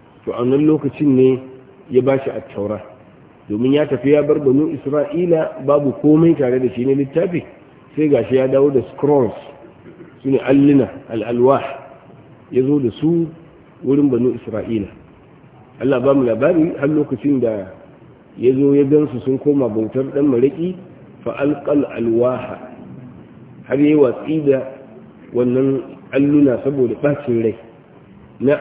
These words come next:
yadda mutanensu suka koma. To, wannan allunan na attauran ne yadda take haka Allah ya ba da ita aka kawo an-, annabi Musa.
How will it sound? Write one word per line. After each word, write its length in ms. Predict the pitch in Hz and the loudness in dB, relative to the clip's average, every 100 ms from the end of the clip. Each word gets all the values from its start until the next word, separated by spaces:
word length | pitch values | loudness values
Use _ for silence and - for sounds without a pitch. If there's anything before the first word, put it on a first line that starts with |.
| - | 0
yadda 300 | 131 127 123 | 0 2 0
mutanensu 520 | 139 123 123 127 104 | 0 0 -2 -4 -8
suka 180 | 120 107 | -8 -6
koma. 340 | - 123 107 - - - - - - - | 0 0 0 -8 -20 -20 -20 -20 -20 -6
To, 300 | 123 123 107 | -2 0 -2
wannan 420 | 117 123 127 160 170 | -4 0 2 0 2
allunan 540 | 185 196 208 226 175 - - - - - - - - - | 0 2 2 2 0 -4 -16 -20 -20 -20 -20 -20 -20 -10
na 160 | 131 175 | -6 -4
attauran 720 | 160 - - 156 160 160 123 | -4 -6 -2 0 2 2 2
ne 260 | 117 117 | 2 2
yadda 280 | 160 147 127 | 0 -2 -6
take 240 | 123 165 139 | -6 -6 -6
haka 300 | 156 - 147 | -6 -6 -6
Allah 340 | 139 143 131 | -4 -2 -2
ya 120 | 131 | -2
ba 380 | 127 127 143 156 | -2 0 0 2
da 120 | 143 120 | 0 0
ita 400 | 139 139 151 147 - - - - | -2 -2 -2 -4 -8 -18 -20 -16
aka 240 | - 139 123 | -10 -8 -6
kawo 380 | 139 135 131 | 0 2 2
an-, 200 | 107 107 104 | 0 -8 -10
annabi 340 | 117 127 120 | -4 -2 -2
Musa. 360 | 101 90 - | -6 -10 -16